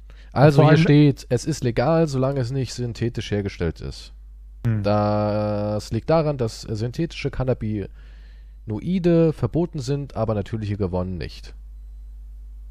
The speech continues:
Speaker 2: Okay. Ja. Ja gut, aber es hat eine Wirkung. Also ich weiß nicht, ob es vielleicht bei mir eine Wirkung hatte, weil ich nicht, weil ich schon lange nichts mehr gewohnt bin oder so, oder vielleicht auf jeden Menschen irgendwie anders auch.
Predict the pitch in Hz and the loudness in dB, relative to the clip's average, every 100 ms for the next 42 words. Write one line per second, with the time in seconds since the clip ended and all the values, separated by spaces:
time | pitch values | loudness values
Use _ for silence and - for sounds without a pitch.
0 | - - - - 120 127 139 - - - | -16 -16 -12 2 6 6 4 -6 -16 -16
1 | - - - - - - - - - - | -16 -14 -14 -14 -14 -14 -14 -16 -14 -14
2 | - - - - - - - - - - | -14 -14 -14 -16 -18 -18 -18 -18 -18 -4
3 | 135 120 131 120 117 113 - - - - | 2 6 8 8 6 0 -6 -18 -18 -18
4 | - - - - - - - - - 127 | -18 -18 -20 -20 -20 -20 -20 -20 -6 4
5 | 165 156 131 131 151 - 180 - 143 - | 6 8 6 4 0 -8 -12 -6 -4 0
6 | 165 185 156 120 120 117 - 117 104 131 | 2 4 4 4 6 2 2 -2 -2 -6
7 | - 135 131 139 156 160 143 - - 151 | -2 0 4 6 6 4 2 -2 4 4
8 | - 131 139 139 127 139 143 127 127 123 | 4 4 6 6 6 4 6 4 6 4
9 | 113 120 - - - - - - - - | 4 2 0 -6 -20 -20 -20 -20 -20 -20
10 | - - 104 120 113 120 120 120 107 98 | -6 0 4 6 6 6 4 4 4 4
11 | 110 208 - 233 233 220 196 175 208 165 | 6 6 4 -2 0 2 2 4 4 6
12 | 139 135 127 127 - 196 147 127 123 120 | 6 6 4 2 -6 -4 0 2 6 4
13 | 123 139 120 110 110 143 147 143 143 | 4 2 2 4 4 4 4 4 4